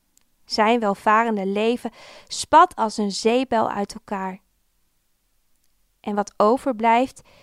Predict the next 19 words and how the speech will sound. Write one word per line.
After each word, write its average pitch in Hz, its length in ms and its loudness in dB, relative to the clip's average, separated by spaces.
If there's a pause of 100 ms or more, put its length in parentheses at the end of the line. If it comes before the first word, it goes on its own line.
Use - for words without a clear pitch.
(200)
zijn 190 340 -8
druppeltjes 240 600 0
water, 185 520 -14 (960)
die 202 180 -6
binnen 208 340 0
enkele 262 500 -2
minuten 202 520 -4
door 196 140 -4
de 196 120 -8
zon 226 320 -6
zijn 214 240 -6
verdampt. 196 640 -12 (1300)
En 226 180 -6
daar 240 200 2
begint 262 400 -6
hij 233 100 -4
mee. 180 320 -12 (1000)
Prediker 202 540 -6
één. 233 420 -4